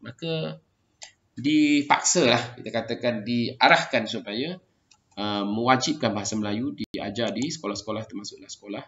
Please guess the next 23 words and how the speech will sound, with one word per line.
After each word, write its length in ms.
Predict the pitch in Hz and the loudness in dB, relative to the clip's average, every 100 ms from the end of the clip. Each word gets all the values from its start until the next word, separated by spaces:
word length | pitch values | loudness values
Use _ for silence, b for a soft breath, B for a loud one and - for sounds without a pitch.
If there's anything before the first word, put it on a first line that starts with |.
| _ | _
Cina 400 | - - - - | -12 -10 -10 -12
dan 240 | - 160 160 | -12 -12 -12
India 320 | - - - - - | -16 -14 -16 -18 -10
dan 80 | 123 | -10
sekolah 240 | - 98 | -8 -10
Inggeris. 400 | - - - - - _ _ _ _ - - _ - - - - - - - - - | -10 -14 -14 -18 -20 _ _ _ _ -20 -20 _ -20 -20 -20 -20 -20 -20 -20 -20 -4
Dan 80 | 147 | -2
seterusnya 480 | 160 196 196 220 196 | 2 2 2 2 2
Mahathir 400 | 170 170 165 160 | 2 4 2 2
Report. 400 | - 135 - 143 | 4 2 2 0
Mahathir 320 | 151 160 180 180 | 0 0 -2 -2
Report 240 | - 196 | -2 -2
ni 80 | 202 | 0
tahun 320 | 160 165 170 | 2 2 0
sembilan 400 | - 151 143 147 | -4 0 2 4
belas 320 | 156 160 - | 4 2 -2
tujuh 240 | 123 113 113 | -6 -6 -6
puluh 80 | |
sembilan, 320 | 110 110 95 113 | -4 -4 -2 -4
dan 80 | 143 | -4
nineteen 240 | 98 101 107 | -6 -8 -10
seventy-nine. 720 | 98 95 - - 92 117 160 _ _ _ _ _ _ b - - - | -8 -10 -14 -14 -12 -10 -12 _ _ _ _ _ _ b -6 -4 -6
Diketuai 420 | 110 131 127 104 | -4 -2 0 0